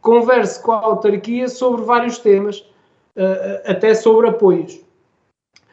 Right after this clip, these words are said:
Ainda há um carro da Câmara Municipal ao serviço da saúde.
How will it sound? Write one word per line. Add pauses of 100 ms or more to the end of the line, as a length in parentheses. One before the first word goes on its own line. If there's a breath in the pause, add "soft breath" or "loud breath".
(180 soft breath)
Ainda
há
um
carro
da
Câmara
Municipal
ao
serviço
da
saúde.